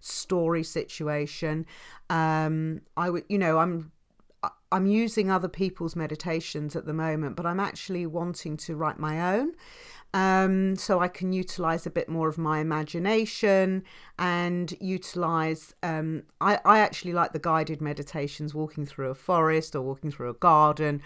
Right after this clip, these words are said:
or maybe on a beach. So anyway, um, it's just interesting to hear what, you know, different people enjoy and what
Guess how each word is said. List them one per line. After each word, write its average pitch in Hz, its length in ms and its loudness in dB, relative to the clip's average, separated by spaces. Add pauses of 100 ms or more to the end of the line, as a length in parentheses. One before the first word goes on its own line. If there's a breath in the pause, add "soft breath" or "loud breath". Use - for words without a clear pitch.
(160 loud breath)
or 147 60 -8
maybe 143 340 -2
on 131 140 -4
a 127 40 -8
beach. - 680 -10 (340 loud breath)
So 160 580 2 (280)
anyway, 185 320 6
um, 190 260 4
it's 220 200 2
just 320 240 -2
interesting 196 580 0
to 185 140 -8
hear 185 160 -2
what, 170 200 -2 (300 loud breath)
you 190 80 -2
know, 170 220 2 (180)
different - 340 -2
people 165 420 -2
enjoy 160 760 2
and 160 120 -4
what 156 180 0